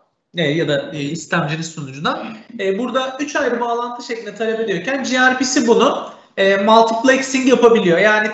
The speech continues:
tek bir bağlantıda siz birden fazla kaynak talep edebiliyorsunuz. Bu da performansı arttırıyor. Burayı biraz daha açacağım birazdan. E, ve yine, e,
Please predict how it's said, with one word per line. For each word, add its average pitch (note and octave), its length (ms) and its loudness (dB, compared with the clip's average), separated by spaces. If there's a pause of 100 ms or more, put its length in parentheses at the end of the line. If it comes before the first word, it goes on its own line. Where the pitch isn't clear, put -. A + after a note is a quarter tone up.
tek C#4 260 -2
bir A3 200 4
bağlantıda F3+ 600 2
siz A3 260 -6
birden A3+ 340 2
fazla G#3 360 4
kaynak G#3+ 360 0
talep G3+ 260 2
edebiliyorsunuz. G3 760 2
Bu F#3+ 100 -2
da - 340 2 (200)
performansı E3 1000 0 (180)
arttırıyor. D3+ 580 -4
Burayı F3 180 4
biraz D#3+ 300 4
daha F#3+ 80 6
açacağım C#3 460 -2
birazdan. A2+ 320 -6 (1400)
E, E3+ 100 4 (800)
ve A3 80 10
yine, A#3+ 600 6
e, F#3+ 60 2